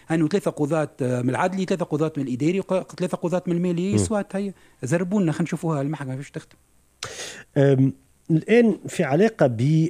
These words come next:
Speaker 2: آه، بالحقوق والحريات، فما مقولة قوية تجي في كل مرة، وهي هاكم تتكلم، راكم قاعدين تتكلم.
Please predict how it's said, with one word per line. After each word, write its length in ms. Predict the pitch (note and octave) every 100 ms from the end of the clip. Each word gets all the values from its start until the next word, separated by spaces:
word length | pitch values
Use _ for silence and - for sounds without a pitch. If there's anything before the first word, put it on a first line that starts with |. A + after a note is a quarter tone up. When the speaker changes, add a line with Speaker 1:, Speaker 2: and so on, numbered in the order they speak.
| -
Speaker 2:
آه، 720 | A#2+ A2 G#2 G2+ G#2 A2 A2 A2 - - _ _ _ F3 F3+ - F#3 - D3+
بالحقوق 680 | C3+ E3 - D#3+ G#3+ -
والحريات، 720 | C3+ A2+ - G2+ F2+ E2 - - - - _ _ - - - _ _ _ _
فما 240 | - A#3+ A#3
مقولة 460 | D#3+ - C4 F#3+ -
قوية 320 | F#3+ A3 A2+
تجي 240 | F#2 A2 A2
في 140 | -
كل 180 | - F#2+
مرة، 520 | G#2 F3+ A3 A#3 A3
وهي 520 | A#2 B2 G3 G#3+ A3 -
هاكم 460 | G2 G2+ D#3+ - D#3+
تتكلم، 500 | - B2 - F2 F2+ _ _ -
راكم 320 | B2+ D3+ - F#3+ - -
قاعدين 420 | A2 F#2+ G#2 E3
تتكلم. 460 | F3+ E3+ - C3 A2+